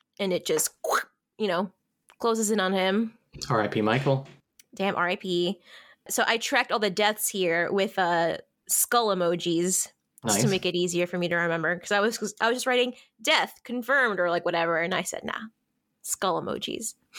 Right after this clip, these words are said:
Speaker 2: Good thinking. So we meet Detective Matthews. Detective Matthews, he's a cop, but he's a desk cop now. He's been demoted, essentially.
Speaker 1: Detective Eric Matthews, not to be
Speaker 2: Yes.
Speaker 1: confused,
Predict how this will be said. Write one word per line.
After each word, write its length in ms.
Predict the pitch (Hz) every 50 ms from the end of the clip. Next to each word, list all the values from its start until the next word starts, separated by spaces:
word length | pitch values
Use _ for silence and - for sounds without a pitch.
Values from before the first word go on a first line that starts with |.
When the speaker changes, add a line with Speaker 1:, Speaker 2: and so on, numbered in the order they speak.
| - -
Speaker 2:
Good 100 | 135 131
thinking. 280 | - 107 98 107 110 - - _ _ _ _ -
So 220 | - - - 165
we 140 | 156 170 175
meet 200 | 175 196 214 196
Detective 440 | - 151 139 147 127 135 - 123 110
Matthews. 520 | 110 107 101 101 - - 104 104 107 104 -
Detective 440 | - - - - 147 143 139 143 123
Matthews, 760 | 123 123 127 131 139 131 123 120 120 113 113 - - - _ -
he's 320 | - - 175 175 175 175
a 60 | 180
cop, 440 | - - 147 156 170 175 175 - - -
but 160 | 147 123 127
he's 220 | 127 131 120 -
a 40 | 127
desk 480 | 104 - 123 120 127 - - - - - - -
cop 280 | - 160 156 - - - -
now. 420 | 170 160 160 175 190 196 190 190 -
He's 240 | - 135 117 110 -
been 580 | - 123 117 113 113 110 110 110 - 120 117 117
demoted, 480 | 123 117 117 113 117 117 120 120 123
essentially. 680 | 123 117 - 139 131 120 - - 131 127 135 147 143 - -
Speaker 1:
Detective 500 | - 208 - - 269 254 233 254 247 220 - - _ -
Eric 420 | 240 247 262 277 269 233 - -
Matthews, 500 | 214 185 160 180 208 - 196 180 208 202 214
not 180 | 220 214 233 -
to 60 | 233
be 80 | - 131
Speaker 2:
Yes. 80 | - 240
Speaker 1:
confused, 360 | 220 - 233 233 214 180